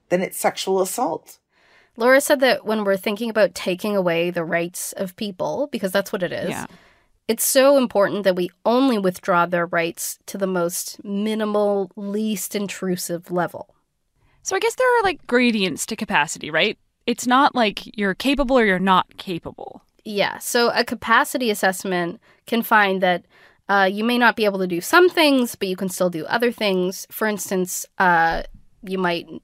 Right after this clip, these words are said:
Speaker 2: need to give up control of your finances, but maybe you can still live alone.
Speaker 3: Mm.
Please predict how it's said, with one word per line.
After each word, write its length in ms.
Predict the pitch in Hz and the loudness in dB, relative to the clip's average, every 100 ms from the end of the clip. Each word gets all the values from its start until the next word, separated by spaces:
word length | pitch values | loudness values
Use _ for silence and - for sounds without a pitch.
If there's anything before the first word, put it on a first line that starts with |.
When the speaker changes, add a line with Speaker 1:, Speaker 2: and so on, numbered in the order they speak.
| _ | _
Speaker 2:
need 180 | 208 190 | -8 -6
to 60 | |
give 160 | 190 190 | -4 -2
up 140 | 190 | -2
control 320 | 185 196 196 170 | -2 -4 -2 -2
of 80 | |
your 80 | 180 | -4
finances, 800 | 170 285 294 285 247 - 240 220 | 0 4 4 4 0 0 -2 -2
but 200 | - 143 - | -6 -10 -8
maybe 280 | 185 185 180 | -2 -2 -2
you 80 | 175 | -6
can 100 | 180 | -6
still 240 | - 180 | -4 -2
live 120 | 175 | -2
alone. 560 | 170 170 226 226 220 226 | -4 0 4 4 4 0
Speaker 3:
Mm. 180 | - | -6